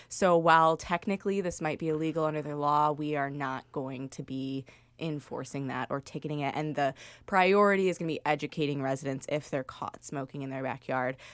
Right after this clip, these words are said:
um, to just kind of be discreet and not, not be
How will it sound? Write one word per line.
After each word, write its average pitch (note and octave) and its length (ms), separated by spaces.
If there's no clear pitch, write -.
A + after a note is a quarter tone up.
um, D3 500
to D#3+ 120
just - 520
kind C#3+ 200
of C#3 60
be D3 100
discreet B2+ 520
and A#2+ 80
not, A2+ 220
not - 220
be - 240